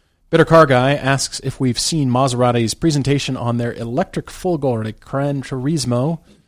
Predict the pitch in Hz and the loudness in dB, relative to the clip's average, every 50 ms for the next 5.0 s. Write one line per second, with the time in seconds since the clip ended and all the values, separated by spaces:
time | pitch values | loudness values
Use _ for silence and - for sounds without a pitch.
0 | _ _ _ _ _ _ _ - 131 135 117 120 123 151 220 262 233 - 120 110 | _ _ _ _ _ _ _ -2 0 0 0 2 2 4 4 2 2 -2 -2 2
1 | 147 196 190 127 117 147 - - - 127 131 123 - 156 156 147 - 139 123 120 | 2 4 4 4 2 0 -2 -4 -4 -4 -4 -2 0 0 0 0 0 -2 -2 -2
2 | 113 113 120 135 135 - 117 - - 120 127 131 120 120 117 120 123 127 131 120 | -2 -2 -4 -6 -6 -8 -10 -8 -4 -4 -2 -2 -2 -2 -4 -4 -2 -2 -2 -2
3 | 127 139 139 151 156 113 120 - - - - 143 - - 120 117 113 104 120 120 | 0 0 0 0 0 -2 -4 -6 -6 -2 -2 -2 -2 -2 -4 -4 -2 -2 0 0
4 | 127 123 123 107 110 98 98 117 123 117 - - - 90 80 76 92 127 - - | 0 0 0 -4 -4 -6 -8 -8 -8 -10 -8 -8 -10 -8 -8 -10 -12 -12 -12 -14